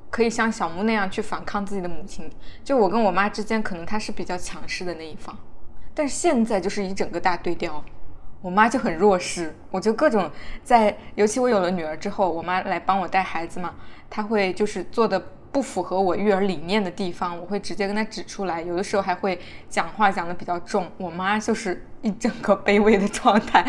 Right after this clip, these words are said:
<laughs> 嗯，嗯，你说的都对，我会照你说的做。<laughs> 卑微外婆那种。<laughs> 就是有了，我为什么说我有了女儿，我做了母亲之后，我跟我妈的关系发生质的改变？这其实不光是我自己的心态发生改变，还有我妈，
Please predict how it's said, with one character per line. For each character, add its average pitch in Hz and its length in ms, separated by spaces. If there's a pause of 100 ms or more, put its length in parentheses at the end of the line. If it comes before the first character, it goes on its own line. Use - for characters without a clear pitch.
(160)
<laughs> 349 240
嗯， 185 240
嗯， 190 220
你 185 80
说 208 180
的 190 100
都 202 220
对， 202 260
我 202 180
会 311 140
照 262 220
你 214 140
说 294 220
的 285 120
做。 440 140 (580)
<laughs> - 680
卑 269 140
微 269 160
外 262 200
婆 190 340
那 233 100
种。 - 200 (460)
<laughs> - 480
就 392 140
是 349 160
有 226 220
了， 180 200
我 214 120
为 302 140
什 294 120
么 233 140
说 240 220
我 208 220
有 226 200
了 185 100
女 180 180
儿， 170 160
我 175 260
做 277 180
了 254 60
母 190 100
亲 190 180
之 190 100
后， 190 80
我 170 140
跟 208 140
我 185 100
妈 175 160
的 180 80
关 185 220
系 185 100
发 185 100
生 180 140
质 185 160
的 165 60
改 - 260
变？ 240 200 (340)
这 262 100
其 - 180
实 190 160
不 202 140
光 220 200
是 226 120
我 175 140
自 - 200
己 226 120
的 170 80
心 180 180
态 190 140
发 175 120
生 180 160
改 175 140
变， 175 240
还 - 80
有 190 100
我 165 160
妈， 160 300